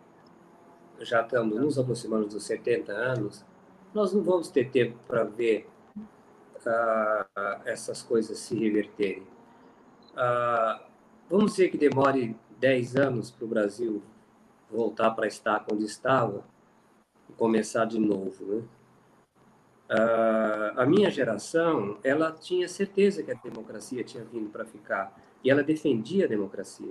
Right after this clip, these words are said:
Quantas vezes eu não li pra os alunos o capítulo sobre, ah, os direitos na Constituição, dizendo que aquilo foi resultado de muita luta.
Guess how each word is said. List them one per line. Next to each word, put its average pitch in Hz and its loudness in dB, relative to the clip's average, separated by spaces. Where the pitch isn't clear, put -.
Quantas 165 2
vezes 139 2
eu 131 4
não 120 4
li 123 2
pra 117 -2
os - -8
alunos 120 -2
o 113 -4
capítulo 117 -4
sobre, 107 -6
ah, 104 -6
os 107 -8
direitos 120 2
na 110 -10
Constituição, 110 -4
dizendo 135 2
que 143 -2
aquilo 147 -2
foi 156 4
resultado 143 -2
de 135 -8
muita 160 -4
luta. 156 -10